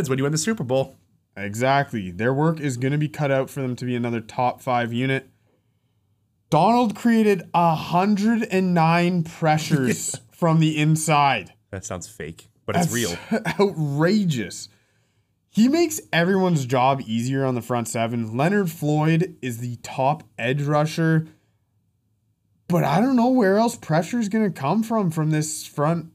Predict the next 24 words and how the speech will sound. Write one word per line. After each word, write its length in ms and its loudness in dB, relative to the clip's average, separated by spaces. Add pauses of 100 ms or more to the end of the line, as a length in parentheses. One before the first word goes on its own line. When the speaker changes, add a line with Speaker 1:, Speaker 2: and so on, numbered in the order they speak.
(140)
Speaker 1:
line. 480 -2 (320)
A'Shawn 500 2
Robinson, 840 4 (340)
<coughs> 360 -14
Greg 380 2
Gaines, 640 2 (180)
Justin 480 0
Hollins, 880 0 (160)
none 280 0
of 60 2
those 280 2
names 460 2
really 760 2 (600)
speak 440 -2
out 220 4
to 100 -4
me 120 0
as 140 0
get 220 0
after 300 2
the 80 -6
passer 560 -4
type 360 -4
guys. 580 0